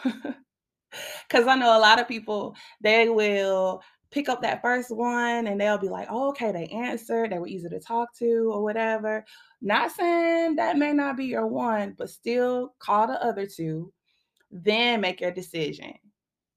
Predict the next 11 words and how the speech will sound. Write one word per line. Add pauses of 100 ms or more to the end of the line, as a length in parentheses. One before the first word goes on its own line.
(720)
Call
them
and
let
'em
know
you
wanna
book
an
appointment,